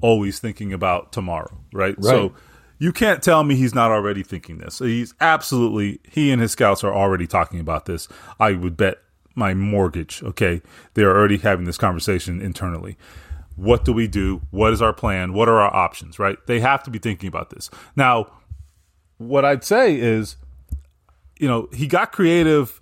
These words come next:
Speaker 1: a couple of, he's been creative in, in many situations, I think. And you look at the Buckner trade and how they filled that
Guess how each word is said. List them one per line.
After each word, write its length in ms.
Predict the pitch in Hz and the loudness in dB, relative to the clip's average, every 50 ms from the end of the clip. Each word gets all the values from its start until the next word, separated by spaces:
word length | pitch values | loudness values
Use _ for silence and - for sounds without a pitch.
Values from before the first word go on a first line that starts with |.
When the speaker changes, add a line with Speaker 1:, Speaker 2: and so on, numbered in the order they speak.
| _ _ | _ _
Speaker 1:
a 60 | - 123 | -10 -4
couple 280 | - 151 131 - 139 | -2 -2 -2 -2 -2
of, 40 | 131 | -2
he's 160 | 160 226 240 | -2 -2 -2
been 180 | - - 277 226 | -2 -4 -6 -2
creative 340 | - - 170 151 135 123 107 | 0 2 2 4 2 2 0
in, 220 | 110 107 110 - - | 0 -2 -4 -6 -8
in 180 | 117 113 107 | -6 -4 -2
many 240 | 107 113 139 180 208 | -2 0 0 -2 -2
situations, 580 | - - - 117 92 - 92 90 90 - 101 92 | -4 -6 -6 -8 -6 -6 -6 -6 -6 -6 -6 -6
I 60 | 92 | -6
think. 200 | 90 120 101 95 | -6 -6 -6 -6
And 140 | 107 113 113 | -4 -4 -4
you 60 | 120 | -4
look 160 | 117 135 - | -4 -4 -4
at 80 | 165 113 | -4 -4
the 80 | 113 | -4
Buckner 420 | 92 - - - - - 143 135 127 | -2 0 0 0 0 0 -4 -6 -6
trade 480 | - - 151 135 131 131 131 127 123 - - - - - | -2 0 0 2 2 2 0 0 -2 -6 -12 -18 -10 -6
and 140 | 104 110 110 | -4 -2 0
how 360 | 120 127 127 117 117 113 - - - - - - | 2 2 4 2 2 0 -4 -10 -20 -20 -16 -8
they 200 | - - 120 113 | -2 0 0 0
filled 420 | - - - 135 113 113 98 90 | 2 2 2 2 2 2 0 0
that 340 | 98 104 101 123 139 - | 0 0 0 0 -2 -6